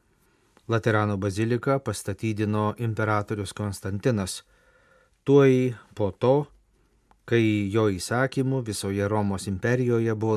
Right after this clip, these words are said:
nutraukti krikščionių persekiojimai. Imperatoriaus funduota bazilika trys šimtai dvidešimt ketvirtųjų metų lapkričio devintą dieną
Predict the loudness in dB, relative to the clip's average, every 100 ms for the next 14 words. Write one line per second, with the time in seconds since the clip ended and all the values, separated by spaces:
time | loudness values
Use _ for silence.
0 | -2 -4 -6 -4 -6 -6 -8 -8 -6 -4
1 | -4 0 0 0 -6 -6 -6 -6 -8 -12
2 | -18 _ _ _ _ _ _ _ -4 -2
3 | 2 2 2 0 -2 -2 -4 -4 -2 -2
4 | -2 -4 -6 0 2 2 0 -4 -6 _
5 | _ _ _ _ -2 0 0 -2 -2 0
6 | 0 0 0 -2 -2 -4 -6 -4 -6 -6
7 | -8 -4 -4 -2 -2 -2 -2 -2 0 0
8 | -2 -6 -6 -4 -2 0 -2 -4 0 2
9 | 4 2